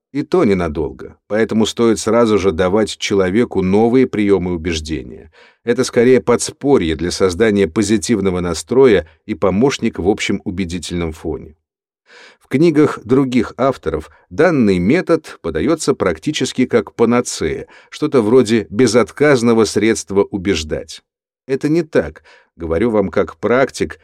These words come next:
использовавший правила Сократа десятки раз. Представьте сами, мы задали пару правильных вопросов, которые настроили человека на нужный лад. Затем рассказали про сонные подушки.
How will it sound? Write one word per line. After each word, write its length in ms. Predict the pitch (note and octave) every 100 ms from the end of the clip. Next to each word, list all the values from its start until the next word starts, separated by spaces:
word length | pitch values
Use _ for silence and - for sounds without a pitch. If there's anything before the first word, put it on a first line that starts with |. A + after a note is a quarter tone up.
| _
использовавший 880 | - F2 - B2 A2 G#2 G#2+ - A2
правила 460 | D#2 - G#2+ G2+ F#2+
Сократа 720 | - F2 D#2+ A2 G#2+ F#2 D#2+
десятки 560 | E2 F#2 - F2 D#2+ F2+
раз. 400 | D2 B1 - - _ _ _ _ - -
Представьте 600 | - A#2+ - C3 A#2 -
сами, 600 | G#2 - G#2+ D#2+ B1 - _ -
мы 160 | G#2+
задали 360 | G#2 A#2+ G#2+ G#2
пару 340 | F2 A2+ G#2
правильных 500 | E2+ A2 G2+ F#2+ F#2
вопросов, 580 | F#2+ F2 G2 B2 - E2
которые 340 | - E2+ G2+ G2
настроили 560 | G2 - G#2 A2+ G#2
человека 540 | - F#2 F2+ G2 G2+ F#2+
на 140 | F2+
нужный 360 | F2+ F2+ E2 D#2+
лад. 300 | C#2+ A#1 _ - - -
Затем 480 | - G#2+ - E3 D#3+
рассказали 640 | A#2 A2 - G#2+ G2+ D3 D#3
про 220 | A#2+ A2+
сонные 440 | - A#2 A2+ A2
подушки. 680 | - F#2 D#2+ D2 - - -